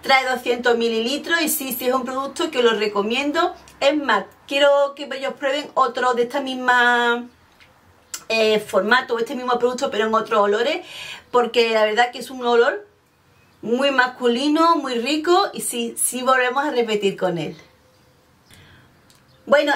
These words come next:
he terminado con estos discos desmaquillantes de Deli Plus, que trae, dice que es cien por cien algodo-, algodón.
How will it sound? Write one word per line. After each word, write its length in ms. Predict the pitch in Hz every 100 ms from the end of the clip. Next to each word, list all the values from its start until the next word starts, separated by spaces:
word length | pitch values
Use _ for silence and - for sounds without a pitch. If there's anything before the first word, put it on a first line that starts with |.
| -
he 140 | 294
terminado 720 | 339 339 330 330 311 302 302 285
con 160 | 285
estos 380 | 285 - 269 262
discos 380 | 262 285 - 269
desmaquillantes 1040 | 247 240 226 220 220 247 262 - 339 349 240
de 260 | 262 277
Deli 320 | 240 220 208
Plus, 480 | 208 247 302 349 349
que 160 | 247 220
trae, 420 | 233 226 226 226
dice 200 | 233 247
que 140 | 233
es 100 | 233
cien 240 | - 240 240
por 160 | 233
cien 240 | 226 247 240
algodo-, 340 | 233 247 277 -
algodón. 480 | 247 269 277 349